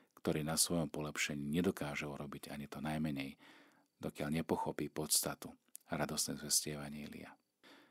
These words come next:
Milí priatelia, na záver, v každom svetom príjmaní, pri každom čítaní Božieho slova,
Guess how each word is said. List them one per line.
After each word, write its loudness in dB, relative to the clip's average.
Milí 10
priatelia, 10
na 8
záver, 6
v -4
každom 6
svetom 4
príjmaní, 2
pri -10
každom -2
čítaní 2
Božieho -4
slova, 2